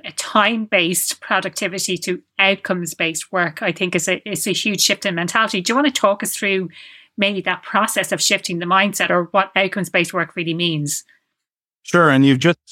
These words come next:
Speaker 2: jogged my memory about what I wanted to say about remote work, which is for too many organizations, they looked at this like a temporary benefit, like a perk. Whereas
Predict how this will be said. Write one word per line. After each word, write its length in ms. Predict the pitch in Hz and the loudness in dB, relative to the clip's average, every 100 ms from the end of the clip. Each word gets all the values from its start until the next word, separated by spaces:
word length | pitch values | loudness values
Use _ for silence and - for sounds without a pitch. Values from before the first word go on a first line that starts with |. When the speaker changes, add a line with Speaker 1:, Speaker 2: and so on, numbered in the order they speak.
| - | 0
Speaker 2:
jogged 280 | 135 139 | 2 4
my 160 | 135 131 | 4 4
memory 340 | 127 143 151 | 4 2 2
about 300 | 147 127 123 | 2 2 2
what 100 | 139 | 2
I 60 | 127 | 2
wanted 260 | 123 127 120 | 2 0 -2
to 80 | |
say 240 | 110 135 127 | 0 4 4
about 240 | 117 123 | 4 2
remote 320 | 127 131 123 | 4 4 4
work, 280 | 131 139 160 | 4 4 4
which 200 | - 143 | 0 0
is 280 | 151 135 123 - | 4 2 0 -2
for 100 | - | -2
too 220 | 151 - | 0 4
many 180 | 208 185 | 6 6
organizations, 720 | 156 135 127 123 135 135 127 | 4 4 2 4 2 4 0
they 160 | 110 120 | 2 2
looked 300 | 120 135 - | 4 2 2
at 140 | 131 | 0
this 260 | 123 113 - | 4 2 2
like 220 | 117 107 | 0 2
a 40 | 107 | -2
temporary 600 | - 151 139 - 120 113 | -2 0 0 -2 -4 0
benefit, 600 | 95 135 139 - - - | 2 2 2 0 -8 0
like 300 | 131 160 147 | 2 4 0
a 60 | |
perk. 320 | 123 110 85 - | 0 -2 -4 0
Whereas 460 | 156 147 135 - | 4 4 4 0